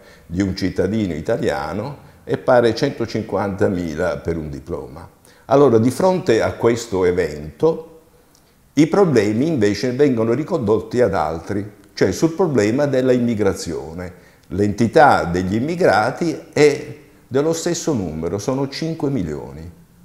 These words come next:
Altro dato fondamentale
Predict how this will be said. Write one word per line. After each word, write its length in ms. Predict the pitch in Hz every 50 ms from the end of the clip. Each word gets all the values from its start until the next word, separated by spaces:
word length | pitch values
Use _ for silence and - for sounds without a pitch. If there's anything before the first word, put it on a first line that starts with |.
| - - - - - - -
Altro 340 | - 107 127 139 - 139 127
dato 400 | 123 127 127 123 123 - 113 104
fondamentale 1120 | 87 104 101 104 98 92 92 95 101 90 - 95 85 80 82 78 85 104 123 156 147 131